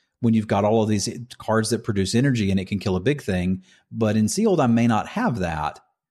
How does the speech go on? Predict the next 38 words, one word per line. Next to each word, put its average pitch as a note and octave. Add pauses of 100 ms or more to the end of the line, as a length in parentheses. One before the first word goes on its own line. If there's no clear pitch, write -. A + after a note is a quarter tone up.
So -
my A2+
evaluation A2
is F#2+
gonna G2
change G2+
there. F2
But G2+
yeah, C3
when A2+
I'm A2+
talking F3
about B2+
looking A#2+
for A2+
removal, G2+ (220)
I A#2+
mean A#2+
either A2+
unconditional B2+
removal C3+ (240)
or C3+
stuff B2+
that's A2+
just -
ridiculously A#2
efficient A2
and G#2+
instant G2+
speed. F#2+
Like F2+
Harness D3
Lightning, A2
I'll F#2
put G2+
in F#2
that F2+
pile. E2+